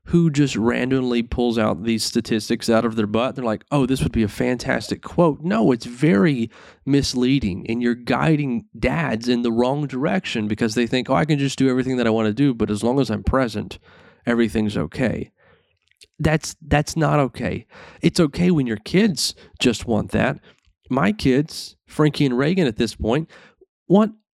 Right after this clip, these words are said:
some snuggle time before they go to bed. And snuggle time for them is just us laying in the bed next to them. It's not about having conversation.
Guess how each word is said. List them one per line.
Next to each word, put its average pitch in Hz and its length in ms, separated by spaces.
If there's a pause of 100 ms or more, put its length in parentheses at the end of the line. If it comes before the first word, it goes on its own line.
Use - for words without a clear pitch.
(500)
some - 280
snuggle 170 480
time - 380 (640)
before 135 280
they 123 120
go 117 160
to 110 80
bed. 104 340 (500)
And 143 160
snuggle 170 400
time 175 260
for 175 160
them 165 340
is 139 220
just - 360
us 135 220
laying 139 380
in 147 100
the 147 100
bed 131 240
next 123 360
to 117 80
them. 101 240 (580)
It's - 240
not 135 140
about 156 220
having 147 340
conversation. 135 880